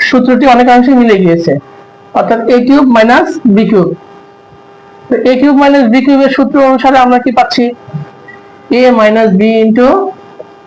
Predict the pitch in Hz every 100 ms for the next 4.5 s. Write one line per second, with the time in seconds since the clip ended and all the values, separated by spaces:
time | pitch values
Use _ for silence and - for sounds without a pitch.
0 | - - - - - - - - - -
1 | - 220 220 208 196 202 208 226 285 277
2 | - - - - - - - - - -
3 | - - - - - - 185 180 220 220
4 | 208 196 185 214